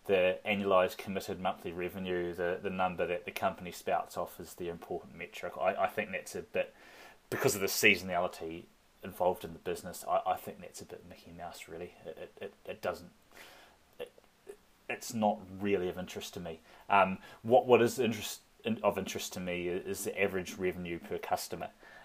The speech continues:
Um, so that's the average revenue they're making off each customer. Now,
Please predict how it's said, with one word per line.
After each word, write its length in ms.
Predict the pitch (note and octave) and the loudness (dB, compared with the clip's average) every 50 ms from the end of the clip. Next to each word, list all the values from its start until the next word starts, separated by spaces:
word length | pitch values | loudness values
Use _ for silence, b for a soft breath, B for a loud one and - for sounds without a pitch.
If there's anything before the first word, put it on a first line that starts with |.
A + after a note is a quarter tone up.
| B | B
Um, 180 | - F3 - D#2+ | 0 0 0 0
so 140 | - - - | 0 2 4
that's 260 | G2+ G2+ - - - | 4 4 4 2 0
the 180 | - F#2+ F2+ | 2 4 6
average 300 | F#2+ F#2+ F2 F#2 - - | 6 6 4 2 -4 -2
revenue 460 | F#2 F#2 F2+ - F2+ E2+ E2+ F2 E2+ D#2 | 0 0 0 0 -4 -6 -6 -6 -6 -2
they're 160 | E2+ E2 E2+ | 0 0 0
making 380 | E2+ E2 F2 F2 - - F#2+ F2 | 2 2 0 0 -2 -4 -6 -8
off 160 | E2 - - | -6 -6 -8
each 200 | - - - - | -10 -10 -10 -8
customer. 480 | - - F2 - - - E2+ E2 E2+ E2+ | -6 -6 -6 -6 -6 -12 -12 -10 -8 -4
Now, 240 | F2+ F#2 F2+ E2+ - | -2 0 0 0 0